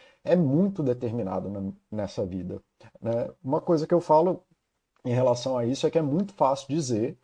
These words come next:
onde eu vou estar nos próximos dez minutos. Eu estou em casa fazendo esse chat e mesmo que eu não termine esse chat aqui agora, é muito provável que nos próximos dez minutos eu vou estar em casa. Existe uma certeza e uma determinação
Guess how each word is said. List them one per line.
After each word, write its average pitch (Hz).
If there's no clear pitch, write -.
onde 160
eu 160
vou 170
estar 139
nos 165
próximos 165
dez 139
minutos. 180
Eu 101
estou 139
em 156
casa 170
fazendo 123
esse 143
chat 196
e 196
mesmo 190
que 233
eu -
não 269
termine 147
esse 120
chat -
aqui -
agora, 214
é 226
muito 196
provável 147
que 156
nos 151
próximos 127
dez 123
minutos 120
eu 131
vou 123
estar 131
em 160
casa. 104
Existe 135
uma 160
certeza 165
e 127
uma 131
determinação 139